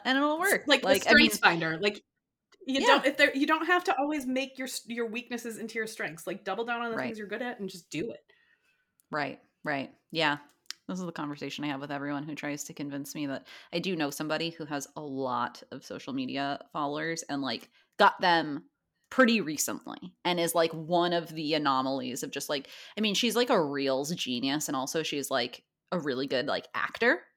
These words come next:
Speaker 1: Like, and it plays into the
Speaker 2: Mm-hmm.
Speaker 1: Reels that she makes and they're, like, actually really entertaining. Um, and every time that she tells me, like, "You should make a Reel about this," I'm always like,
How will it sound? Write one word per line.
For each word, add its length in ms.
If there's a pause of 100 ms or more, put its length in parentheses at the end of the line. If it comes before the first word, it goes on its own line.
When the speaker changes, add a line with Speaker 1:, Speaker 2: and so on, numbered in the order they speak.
Speaker 1:
Like, 300
and 100
it 100
plays 320
into 280
the 60
Speaker 2:
Mm-hmm. 100
Speaker 1:
Reels 360
that 140
she 100
makes 320
and 140
they're, 120
like, 180
actually 340
really 220
entertaining. 640 (460)
Um, 600
and 120
every 240
time 220
that 100
she 140
tells 260
me, 120
like, 120
"You 80
should 140
make 120
a 60
Reel 180
about 260
this," 260
I'm 100
always 280
like, 260